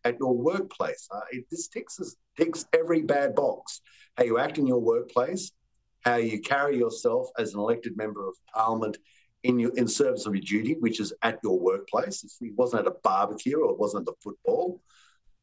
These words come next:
And, um, also out of respect for the, your ultimate boss, which is the constituent. He's,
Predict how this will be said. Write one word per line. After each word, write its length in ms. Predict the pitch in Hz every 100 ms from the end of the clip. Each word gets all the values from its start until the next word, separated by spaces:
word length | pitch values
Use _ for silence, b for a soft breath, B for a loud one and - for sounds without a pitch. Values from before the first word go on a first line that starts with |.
| -
And, 520 | 131 131 135 131 131
um, 400 | 131 127 135 -
also 480 | 147 139 151 139 135 135
out 160 | 131 127
of 60 |
respect 440 | 120 120 - - -
for 100 | 131
the, 200 | 127 131
your 160 | 123
ultimate 380 | 123 175 135 110
boss, 280 | 107 131 -
which 240 | 131 -
is 180 | 127 120
the 100 | 127
constituent. 800 | 120 - - - 104 - - -
He's, 200 | 120 110